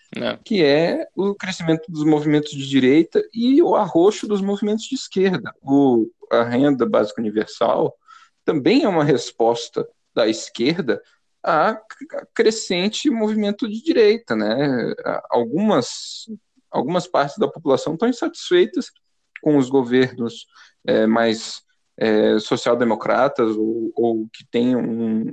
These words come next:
Speaker 2: um, uma, uma vertente, é, mais pro social e, e os movimentos de direita estão crescendo. Alguma coisa, é,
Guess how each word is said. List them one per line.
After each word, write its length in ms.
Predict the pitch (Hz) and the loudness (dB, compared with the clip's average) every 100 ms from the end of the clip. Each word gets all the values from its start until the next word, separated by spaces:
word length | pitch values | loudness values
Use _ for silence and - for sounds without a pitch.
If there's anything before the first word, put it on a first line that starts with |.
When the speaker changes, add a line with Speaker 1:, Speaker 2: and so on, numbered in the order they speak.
| - | -4
Speaker 2:
um, 520 | 190 - - - - - _ _ | -4 -4 -6 -8 -12 -20 _ _
uma, 260 | 131 123 113 110 - - | -2 -2 -4 -10 -20 -6
uma 280 | 123 117 120 | -2 2 2
vertente, 920 | 127 110 - 143 139 135 - 113 110 - _ _ _ _ _ _ | 0 -2 -2 2 2 2 -2 -4 -4 -8 _ _ _ _ _ _
é, 320 | 113 110 107 - | 2 2 2 -2
mais 540 | - 117 123 117 - - | -2 0 2 0 -4 -12
pro 120 | - - | -10 -8
social 800 | - 170 - 135 123 139 175 - _ _ _ | -6 -8 -2 0 2 2 -2 -8 _ _ _
e, 1200 | - 202 226 233 233 220 208 - 120 151 147 147 | -8 -4 -4 -2 -2 -4 -6 -6 -4 -4 -4 -2
e 60 | 139 | -2
os 100 | 139 | 2
movimentos 420 | 147 143 143 139 | 2 4 2 0
de 60 | 165 | 0
direita 280 | 170 180 - | 2 2 0
estão 180 | 220 | -4
crescendo. 420 | 220 240 233 214 131 | 0 0 2 0 0
Alguma 560 | 117 123 160 240 220 | 0 -4 0 2 2
coisa, 720 | - - 120 147 196 170 104 - _ _ _ _ | 0 2 4 4 2 2 0 -4 _ _ _ _
é, 120 | - | 0